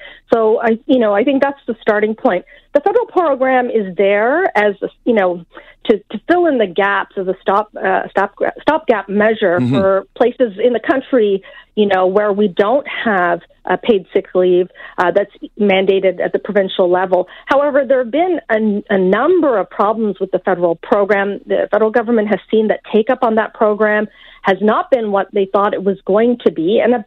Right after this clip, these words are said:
Speaker 1: huge part of that is because of the administrative burden, um, you know, that's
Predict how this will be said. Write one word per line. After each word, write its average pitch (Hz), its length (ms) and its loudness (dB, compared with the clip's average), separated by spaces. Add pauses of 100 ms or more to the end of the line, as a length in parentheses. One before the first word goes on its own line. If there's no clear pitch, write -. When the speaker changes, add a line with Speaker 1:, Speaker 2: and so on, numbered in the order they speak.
Speaker 1:
huge - 360 0
part 233 180 0
of 214 100 0
that 208 200 0
is 208 160 0
because 208 480 -2
of 214 100 0
the 208 120 2
administrative 196 680 0
burden, 202 400 -2 (440)
um, 196 460 0
you 233 120 0
know, 190 240 2
that's 208 240 -2